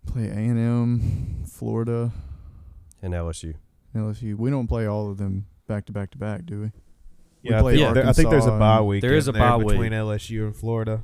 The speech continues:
Speaker 1: We play Arkansas in there somewhere, don't we?
Speaker 2: Mm, I had to look at their schedule, but I feel like the next three weeks.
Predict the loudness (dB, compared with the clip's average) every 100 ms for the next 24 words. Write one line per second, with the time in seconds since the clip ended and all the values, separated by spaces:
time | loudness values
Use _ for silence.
0 | -6 0 2 2 0 -2 -4 -4 -4 -2
1 | -4 -4 -4 -4 -4 -4 -6 -8 -14 -20
2 | _ _ _ _ _ _ -10 -6 -4 -6
3 | -10 -20 _ _ _ _ -8 -6 -4 -4
4 | -4 -4 -4 -6 -6 -10 -16 _ _ _
5 | -20 _ _ _ -20 -20 _ _ -6 -6
6 | -8 -8 -8 -6 -6 -6 -4 -4 -2 -4
7 | -4 -2 0 -2 -4 -4 -4 -6 -8 -10
8 | -8 -6 -4 -6 -8 -14 -20